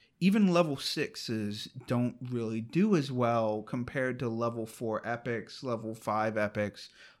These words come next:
level three legendaries. And what happened was, I was playing at a high level. I was in pretty much fifteen hundred to twenty-five hundred ranked legendary.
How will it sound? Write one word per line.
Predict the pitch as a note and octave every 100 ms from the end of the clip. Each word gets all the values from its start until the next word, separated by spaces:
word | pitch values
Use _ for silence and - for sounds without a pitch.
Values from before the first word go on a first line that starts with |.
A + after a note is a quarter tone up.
| -
level | A#2+ G#2+
three | - A#2+
legendaries. | A2 C#3+ D3+ B2+ F#2+ C#2 A#1 - - - - _ _ _ _ _ -
And | D3+ C#3 C3+ B2+ -
what | C3+ C3
happened | - - G#3+ E3+ D3
was, | A#2 G#2+ G#2 G2+ G#2 - - _ _
I | C#3+ D#3
was | G#3 F#3
playing | - - E3 D#3+
at | B2 B2+
a |
high | A#2 B2
level. | G#2+ G2 G2+ -
I | C3
was | D3+ C#3+
in | - B2 A#2+ A#2 A2+ - _ _ _ _ _ _ -
pretty | F3 E3+
much | E3 C#3+ - - -
fifteen | - E3+ - E3+ D3+
hundred | C3+ C3+ C3 B2 A#2+ A#2+ -
to | - A#2 A2 G#2+ G#2 G2+
twenty-five | - B2+ B2 B2 A2+ G#2
hundred | A#2 A2 G#2 F#2+ - -
ranked | B2 G2 G#2 -
legendary. | F#2+ D#2+ - D2+ - -